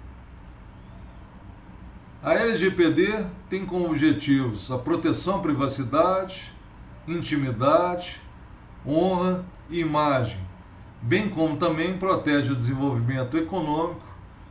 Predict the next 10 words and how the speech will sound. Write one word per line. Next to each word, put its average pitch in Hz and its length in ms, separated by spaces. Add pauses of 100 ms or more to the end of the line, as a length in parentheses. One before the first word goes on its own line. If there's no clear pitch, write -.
(180)
e 151 120
a 160 80
livre 151 400
iniciativa 135 800
das 127 760
empresas. 117 880 (1200)
Então, 208 180
dentro 226 280
daqueles 170 440
princípios - 840